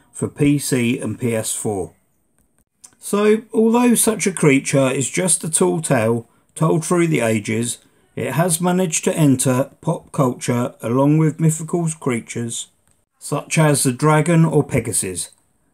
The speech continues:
Just for safety's sake, if you're in the Warewell area of Hampshire, keep your eye on the sky or you may just fall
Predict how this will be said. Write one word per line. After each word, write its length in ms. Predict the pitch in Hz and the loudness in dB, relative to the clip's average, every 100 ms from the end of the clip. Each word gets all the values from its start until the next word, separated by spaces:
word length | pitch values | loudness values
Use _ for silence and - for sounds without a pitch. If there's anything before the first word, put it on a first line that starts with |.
| _ | _
Just 240 | 202 214 | -2 0
for 100 | - | 2
safety's 540 | 226 226 208 160 190 151 | 2 4 2 0 -2 2
sake, 420 | 131 131 143 - 151 | 2 2 0 -6 -4
if 180 | 139 | 0
you're 220 | 190 202 208 | 4 4 4
in 140 | 214 | 4
the 160 | 202 190 151 | 0 -2 0
Warewell 520 | 175 185 190 190 - | 2 4 4 2 2
area 380 | 139 143 147 151 | 2 4 4 2
of 100 | 135 | 2
Hampshire, 600 | 131 117 - 113 123 123 _ _ _ | -2 -2 -4 -4 -4 -6 _ _ _
keep 240 | - 175 165 | -2 -2 0
your 100 | 147 | 2
eye 220 | 160 175 | 2 2
on 140 | 196 | 0
the 40 | 196 | 0
sky 480 | - 131 120 120 131 | 0 2 2 0 -2
or 220 | 104 117 | -2 0
you 80 | 120 | 2
may 220 | 147 151 | 4 2
just 260 | 165 156 | 0 -2
fall 440 | - 160 156 160 | -2 -2 0 0